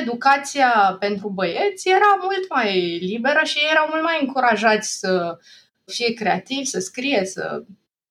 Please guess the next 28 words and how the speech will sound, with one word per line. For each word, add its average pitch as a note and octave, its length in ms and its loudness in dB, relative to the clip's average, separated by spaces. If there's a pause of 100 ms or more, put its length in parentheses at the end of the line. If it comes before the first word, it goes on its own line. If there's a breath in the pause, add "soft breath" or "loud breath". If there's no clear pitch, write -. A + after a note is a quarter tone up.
(220)
Am B3+ 140 4
înțeles C4 460 2
lucrul C#4+ 280 -2
ăsta A#3+ 240 2
citind, A#3 500 0 (520)
de F3 80 -2
exemplu, F3+ 800 -2 (320)
Annie G3 300 0
Ernaux. G#3 400 0 (560 loud breath)
Cred F#4+ 220 4
că D4+ 120 4
sunt D#4 140 0
multe D#4+ 260 4 (540)
autoare A3 600 4
care C4+ 160 4
își A#3+ 100 -2
doresc B3 280 4
să - 80 2
echilibreze A3+ 800 2
puțin E3+ 640 -10
lucrurile. E3+ 460 -10
Adică F3 280 0
acum, G3+ 280 4
când A3+ 180 0
ne G3+ 180 2
dăm A#3 180 0
seama A#3 440 2
că A3 360 4